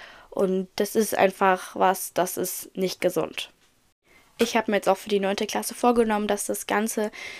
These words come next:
ja ein bisschen entspannter für mich werden soll, bis es halt dann quasi in der zehnten Klasse Endspurt ist. Ich mache ja nur bis zur zehnten Klasse, weil ich ja auf der Oberschule bin. Ähm, klar, wenn man aufs Gymnasium geht, dann ist selbst die zehnte Klasse noch ein bisschen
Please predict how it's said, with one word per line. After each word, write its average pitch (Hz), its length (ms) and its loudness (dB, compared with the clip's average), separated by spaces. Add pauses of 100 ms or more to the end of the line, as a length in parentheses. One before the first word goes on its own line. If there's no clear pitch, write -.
(460)
ja 240 220 10
ein 240 140 6
bisschen 262 280 8
entspannter 233 680 6
für 254 140 4
mich 247 240 4
werden 240 340 8
soll, 254 540 8 (160)
bis 233 220 10
es 247 200 4
halt - 220 0
dann 196 320 0
quasi 190 400 2
in 185 80 2
der 185 160 2
zehnten - 320 0
Klasse 196 640 0
Endspurt 190 560 4
ist. 208 280 4
Ich 214 120 -4
mache 220 180 0
ja 233 60 2
nur 208 100 0
bis 208 140 -4
zur 208 120 -2
zehnten 208 300 -4
Klasse, 240 380 2
weil 185 100 2
ich - 100 -6
ja 185 60 0
auf 185 80 -4
der - 140 0
Oberschule 233 440 4
bin. 208 380 0 (680)
Ähm, 196 500 4 (160)
klar, 208 300 8
wenn 196 100 6
man 190 240 4
aufs - 240 -2
Gymnasium 190 500 2
geht, 190 240 4
dann 175 140 0
ist - 160 -2
selbst 185 260 0
die 185 80 0
zehnte 185 320 0
Klasse 185 300 -2
noch 180 160 -4
ein 175 120 -4
bisschen 170 680 2